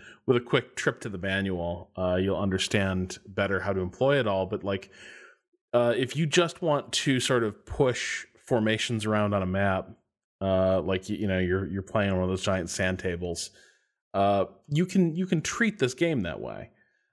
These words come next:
Uh, but it does sort of keep unveiling these, like, new depths, uh, as you play. There's, there's a lot of things that I haven't really, um, sort of figured out yet too. Like,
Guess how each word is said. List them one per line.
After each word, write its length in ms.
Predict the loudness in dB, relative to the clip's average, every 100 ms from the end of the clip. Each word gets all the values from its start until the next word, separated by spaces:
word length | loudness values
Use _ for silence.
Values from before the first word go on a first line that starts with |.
| _ 0
Uh, 340 | 2 4 2 0 -8 _ -6 2
but 160 | 2
it 140 | 2 2
does 240 | 2 2
sort 220 | 0 2
of 360 | 4 2 -2 -14 -10
keep 420 | -2 -2 -2 _ _ _ _ _ _ _ _ _ 0
unveiling 800 | 0 2 0 2 2 2 0 0
these, 240 | -2 0
like, 300 | 0 0 -2
new 200 | -2 0
depths, 500 | 2 2 2 -4 -12
uh, 340 | -6 -2 0 0
as 240 | 0 -2 -4
you 80 |
play. 380 | -8 -2 0 2
There's, 260 | 0 -4 -6 -6
there's 160 | -4
a 40 | 0
lot 180 | 0
of 80 | 0
things 200 | -4 -6
that 100 | -4
I 200 | 0 0
haven't 400 | 0 -4 -4 -8 -12 -12
really, 760 | -4 0 2 2 2 0 -2 -6 -6
um, 580 | -4 -4 -4 -4 -6 -10 _ _ _ _ _ -4
sort 160 | -4
of 100 | -2
figured 260 | -2 0 0
out 140 | 0
yet 200 | -4 -6
too. 200 | -2 -2
Like, 260 | -2 -4